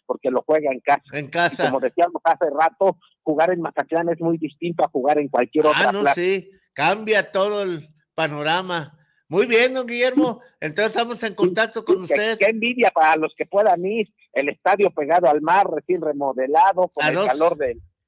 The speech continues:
Speaker 1: con el calor del puerto.
Speaker 2: A dos cuadritas del, de la playa.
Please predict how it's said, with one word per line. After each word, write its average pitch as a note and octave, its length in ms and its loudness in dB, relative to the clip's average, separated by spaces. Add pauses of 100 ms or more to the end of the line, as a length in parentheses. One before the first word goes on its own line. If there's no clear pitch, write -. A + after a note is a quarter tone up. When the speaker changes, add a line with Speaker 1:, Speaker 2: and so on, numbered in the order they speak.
(140)
Speaker 1:
con C#3 160 0
el C3+ 120 -4
calor D#3+ 360 2
del C#3+ 160 -2
puerto. F3+ 680 0 (640)
Speaker 2:
A D3 180 -2
dos G#3+ 300 -2
cuadritas G3+ 680 -2
del, E3 460 -4
de D3+ 140 -2
la D3+ 200 -4
playa. D#3 480 -2